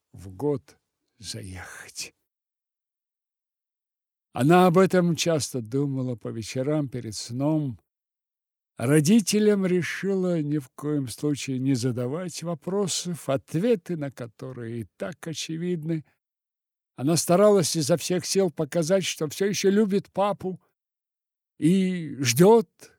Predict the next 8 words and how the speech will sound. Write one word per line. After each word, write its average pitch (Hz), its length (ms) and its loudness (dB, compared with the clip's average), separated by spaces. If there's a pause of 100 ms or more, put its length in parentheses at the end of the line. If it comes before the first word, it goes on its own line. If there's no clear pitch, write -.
(120)
каждой 180 480 0
встречи. - 600 -8 (1400)
Почему-то, 147 520 0
несмотря 147 520 0
на 147 140 0
горечь 139 840 -2 (120)
обиды, 147 640 -4
ей 147 380 -4